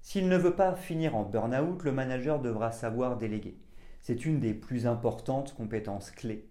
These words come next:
du manager. Il s'agit ici de savoir confier les bonnes responsabilités aux bonnes personnes.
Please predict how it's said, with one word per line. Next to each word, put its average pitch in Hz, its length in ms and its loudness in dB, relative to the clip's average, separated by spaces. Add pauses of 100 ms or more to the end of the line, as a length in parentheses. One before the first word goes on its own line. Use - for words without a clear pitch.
du 107 120 -6
manager. 95 360 -6 (540)
Il 117 100 -2
s'agit 131 320 2
ici 165 220 -6
de 143 100 -4
savoir 120 760 0
confier 160 420 -2
les 120 80 0
bonnes 107 220 2
responsabilités 113 840 -4
aux 160 80 -2
bonnes 110 200 0
personnes. - 340 -8